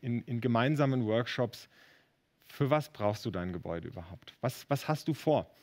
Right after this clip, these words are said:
Wir, wir beginnen wirklich von ganz vorne und, und, und beginnen mit dem Kunden zusammen zu überlegen, „Was ist dein intrinsischer Motivator?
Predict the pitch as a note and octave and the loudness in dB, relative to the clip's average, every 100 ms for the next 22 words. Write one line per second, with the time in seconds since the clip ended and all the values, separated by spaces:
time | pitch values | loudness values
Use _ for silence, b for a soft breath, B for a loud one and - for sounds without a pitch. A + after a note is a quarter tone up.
0 | b b - B2 C3 C3+ A2+ B2+ B2 C#3+ | b b 0 4 4 4 0 -2 2 2
1 | F#3 F3 E3 - D3 - C3 B2 - E3+ | 2 4 2 0 -2 0 0 2 2 2
2 | F#3+ - D3 C#3+ D3 C#3+ B2+ A#2+ - B2 | 0 0 2 4 4 2 -2 -4 -4 -4
3 | A#2+ - B2 A#2 - _ C3 - D#3 F3 | -4 -2 -4 -6 -10 _ 0 2 4 4
4 | D3 B2+ A#2 - E3+ F3 C#3 B2+ B2+ B2 | 2 0 -2 0 0 -2 -2 2 2 2
5 | B2+ A#2 A#2+ B2+ B2+ B B B B A#2 | 0 4 4 4 -2 B B B B 0
6 | B2+ D#3+ - D3+ - - - B2+ A#2 A#2 | 2 2 -2 -4 -4 -12 -2 4 4 2
7 | - - F3 - D3+ D3 C#3+ B2+ A#2+ A2 | -2 -2 0 2 2 2 2 2 0 0
8 | G#2+ G#2 A#2 B2+ | 0 2 2 0